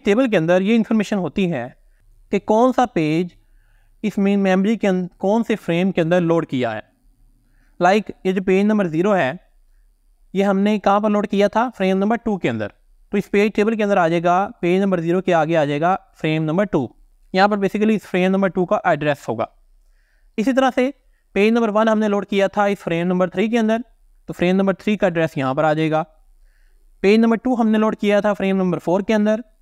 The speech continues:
तो फ्रेम नंबर फ़ोर का एड्रेस यहाँ पर आ जाएगा। पेज नंबर थ्री हमने लोड किया था इस फ्रेम नंबर फ़ाइव के अंदर, तो फ्रेम नंबर फ़ाइव का एड्रेस यहाँ पर आ जाएगा। तो इस तरह से हर प्रोसेस का एक पेज टेबल होता है।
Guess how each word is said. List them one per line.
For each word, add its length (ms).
तो 60
फ्रेम 280
नंबर 240
फ़ोर 280
का 180
एड्रेस 300
यहाँ 200
पर 120
आ 80
जाएगा। 320
पेज 160
नंबर 180
थ्री 240
हमने 200
लोड 180
किया 220
था 220
इस 140
फ्रेम 260
नंबर 180
फ़ाइव 340
के 100
अंदर, 240
तो 40
फ्रेम 220
नंबर 180
फ़ाइव 300
का 220
एड्रेस 380
यहाँ 180
पर 120
आ 80
जाएगा। 200
तो 60
इस 100
तरह 120
से 120
हर 280
प्रोसेस 380
का 100
एक 220
पेज 240
टेबल 200
होता 260
है। 100